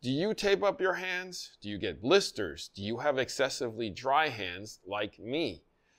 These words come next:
Well, my friends at Xpand, X P A N D, saw that I'm constantly taping up my hands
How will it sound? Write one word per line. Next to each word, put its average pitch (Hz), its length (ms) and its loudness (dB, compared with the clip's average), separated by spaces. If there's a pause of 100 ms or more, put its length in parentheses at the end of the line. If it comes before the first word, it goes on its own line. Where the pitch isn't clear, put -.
(380)
Well, 101 400 0
my 107 140 -2
friends 170 580 6 (140)
at 110 320 6 (720)
Xpand, 107 920 0 (540)
X 110 200 -8
P 120 240 -2
A 151 260 2
N 151 100 -6
D, 90 360 -6 (840)
saw 151 600 6
that 107 320 4 (220)
I'm 110 160 -2
constantly 127 1120 -4 (680)
taping 123 460 -2
up - 160 -2
my 107 180 -4
hands 98 520 -6